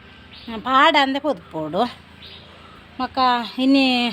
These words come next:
ಐತಾರಲ್ಲ, ನಾನೊಂಜಿ ಕೋರ್ದ ಕಾಶಿ ಮಲ್ಪೆ. ತುಲ ಕೋರ್ದ ಕಾಶಿ ಪ್ಯಾನೊಂಜಿ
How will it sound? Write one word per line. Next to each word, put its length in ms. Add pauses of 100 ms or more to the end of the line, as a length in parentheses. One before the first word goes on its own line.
(120)
ಐತಾರಲ್ಲ, 580
ನಾನೊಂಜಿ 340
ಕೋರ್ದ 300
ಕಾಶಿ 380
ಮಲ್ಪೆ. 540 (460)
ತುಲ 160 (100)
ಕೋರ್ದ 300
ಕಾಶಿ 320
ಪ್ಯಾನೊಂಜಿ 640